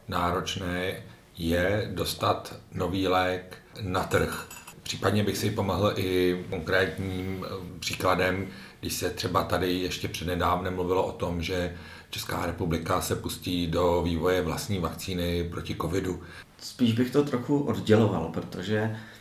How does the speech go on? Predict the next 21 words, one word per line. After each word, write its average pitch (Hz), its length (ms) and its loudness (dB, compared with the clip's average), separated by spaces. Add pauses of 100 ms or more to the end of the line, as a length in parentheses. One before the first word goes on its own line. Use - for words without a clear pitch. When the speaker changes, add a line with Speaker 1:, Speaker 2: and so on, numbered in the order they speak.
(220)
Speaker 2:
řada 98 220 2
těch 123 200 -2
aktivit 113 760 0 (300)
během 87 420 -4
té - 200 -4
covidové 104 420 0
krize 107 720 -2 (200)
neběžela 98 600 2
standardní 87 540 -6
cestou. 101 680 -4 (160)
Ta - 100 -6
společnost - 560 -2
se 113 100 -2
snažila 90 540 -2
nějak, 87 480 -4
já 85 140 -8
nemyslím 82 340 -4
jenom 82 140 -4
v - 20 -10
Čechách, 87 480 -2
celkově - 640 -6